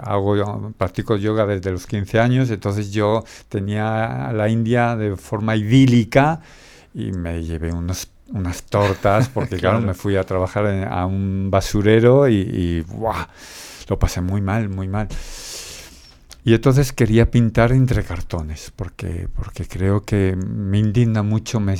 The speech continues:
Speaker 1: me hace sentirme impotente cuando veo a alguien durmiendo en la calle. Y, y me siento impotente porque digo,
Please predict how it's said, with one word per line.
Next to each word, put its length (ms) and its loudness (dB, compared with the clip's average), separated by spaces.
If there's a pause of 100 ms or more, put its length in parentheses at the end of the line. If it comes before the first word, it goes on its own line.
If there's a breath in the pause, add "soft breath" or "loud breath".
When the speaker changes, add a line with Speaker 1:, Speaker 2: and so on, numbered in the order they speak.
(120)
Speaker 1:
me 120 0
hace 200 0
sentirme 480 0
impotente 560 0
cuando 260 -2
veo 240 0
a 40 2
alguien 400 -2
durmiendo 400 -2
en 60 -2
la 120 -2
calle. 320 -6 (600)
Y, 280 -6
y 40 -6
me 140 -4
siento 280 -2
impotente 500 -2
porque 320 -8
digo, 340 -6